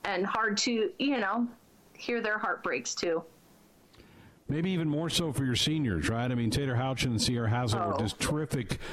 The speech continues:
Speaker 2: competitors for you
Speaker 1: Yeah.
Speaker 2: for four years. To have that come to an end for them, that has to just be really heartbreaking.
Speaker 1: Oh, for sure. I mean, I called them ahead of time, uh, before we actually had the entire team meeting,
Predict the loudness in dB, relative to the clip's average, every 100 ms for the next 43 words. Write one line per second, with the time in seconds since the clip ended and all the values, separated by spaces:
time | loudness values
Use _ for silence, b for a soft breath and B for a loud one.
0 | B -2 0 0 0 0 0 0 0 2
1 | 2 0 0 -2 0 0 2 2 2 2
2 | 0 B B B 0 0 2 0 0 0
3 | -2 -2 0 0 0 0 0 0 0 2
4 | 2 2 0 0 0 0 0 2 2 2
5 | 2 2 2 0 0 0 -2 -4 -8 _
6 | _ _ _ _ _ -12 B B -2 0
7 | 0 0 2 2 2 0 0 0 2 0
8 | 0 0 2 2 2 0 0 0 0 0
9 | 2 2 0 -2 -2 0 0 -2 -4 -2
10 | 0 2 0 -2 -2 -2 0 -4 -2 0
11 | 0 -2 -4 -6 -4 -2 -2 -2 -2 0
12 | 2 0 0 0 -2